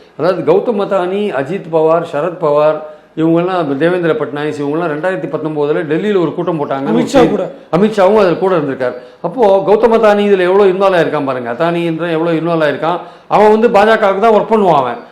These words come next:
Speaker 1: அப்போ அவனுடைய பணம் முழுக்க இங்க விளையாடுவீங்க actually-ஆ வந்து. அப்போ அங்க என்ன கவர்மெண்ட் மகாராஷ்டிரால அமைக்கணும்னு கௌதம் அதானியும் கேக்குறாங்க பா ஜ கன்னா, அப்போ அதானியோட இன்ஃப்ளூயன்ஸ் நேரடியா அங்க இருக்கும்.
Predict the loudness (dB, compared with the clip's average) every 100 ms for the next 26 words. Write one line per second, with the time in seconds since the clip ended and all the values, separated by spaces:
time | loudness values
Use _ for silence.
0 | -8 -4 0 2 2 0 -2 -2 0 2
1 | 2 4 4 4 4 4 2 0 -2 -4
2 | 0 0 0 -4 -10 -14 -14 -2 0 2
3 | 2 0 2 4 6 6 6 4 4 2
4 | 2 0 -2 -4 -2 0 2 0 -4 -2
5 | 4 6 6 6 4 4 4 2 4 4
6 | 6 4 2 2 2 2 2 0 -2 -2
7 | -2 -2 -4 -14 -14 0 2 4 4 6
8 | 6 4 4 4 4 2 2 4 4 2
9 | 0 -2 -6 -14